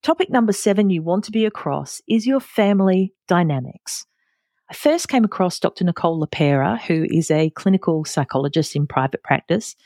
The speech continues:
She's the founder of the holistic psychologist dot com. I came across her stuff through Lewis Howe's Instagram page when she offered advice on a carousel post about the seven patterns she's noticed of couples who,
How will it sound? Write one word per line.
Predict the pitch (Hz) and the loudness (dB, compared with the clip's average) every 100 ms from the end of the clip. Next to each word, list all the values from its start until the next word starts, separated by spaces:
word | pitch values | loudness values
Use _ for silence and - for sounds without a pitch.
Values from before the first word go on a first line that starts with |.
| _ _ - | _ _ -10
She's | - 214 202 | 0 2 4
the | 196 | 0
founder | - 214 226 220 202 | 0 2 4 2 2
of | - 165 165 - | 2 0 0 0
the | 170 170 160 | 2 2 0
holistic | - 180 190 214 - - - | -2 2 2 0 -4 -6 -8
psychologist | - 196 175 170 160 147 143 - _ - | -4 -2 -2 -2 -4 -2 -4 -4 _ -2
dot | 143 - | -2 -2
com. | - 135 - - _ _ - | -4 -4 -6 -14 _ _ -2
I | 165 175 | 0 0
came | - 208 202 | 0 2 0
across | - 180 - | 0 -2 0
her | 180 | 0
stuff | 165 180 160 | 0 -2 -2
through | - - 156 156 | -6 -6 -4 -2
Lewis | 151 156 160 | 0 2 0
Howe's | - 143 139 175 - - | -2 -2 -2 -4 -6 -2
Instagram | 165 - - 147 143 - | -2 -2 -4 -4 -4 -6
page | 139 147 226 - - _ _ _ | -6 -2 -4 -4 -14 _ _ _
when | - | -2
she | 190 247 | 0 2
offered | 240 208 | 0 -2
advice | 185 185 180 - | 0 0 0 0
on | 156 | 0
a | |
carousel | - - 156 156 156 147 | -2 0 0 2 0 -2
post | - 107 139 - - | -4 -4 -4 -8 -6
about | 165 165 196 - _ _ _ | 0 2 2 0 _ _ _
the | 185 | -4
seven | - - 240 269 277 | -2 0 2 2 -2
patterns | - 220 - 196 180 | 0 0 2 0 0
she's | - 156 143 160 | -2 -4 -2 0
noticed | 131 113 - - - - _ - | 0 0 -4 -6 -8 -10 _ -8
of | 147 - | -6 -6
couples | - 196 - 180 175 - | -4 -4 0 0 -2 -4
who, | 180 147 143 143 | -4 -2 -4 -8